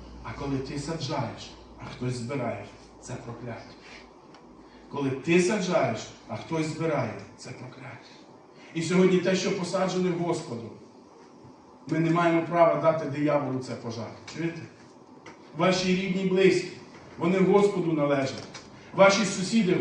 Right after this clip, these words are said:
Господу належать. І біда, коли диявол їх пожне. Біда, коли їхні душі підуть в ад.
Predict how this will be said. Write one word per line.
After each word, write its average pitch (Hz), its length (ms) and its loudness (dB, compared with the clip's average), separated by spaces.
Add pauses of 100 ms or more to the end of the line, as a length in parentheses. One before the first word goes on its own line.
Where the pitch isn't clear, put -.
Господу 185 500 6
належать. 151 500 0 (640)
І 240 120 8
біда, 202 640 6
коли 170 160 4
диявол 165 480 6
їх 135 160 -2
пожне. 131 520 -4 (1500)
Біда, 226 640 8
коли 196 180 6
їхні 214 400 2
душі 165 800 4 (120)
підуть 170 380 0
в 135 280 -12
ад. 123 300 -4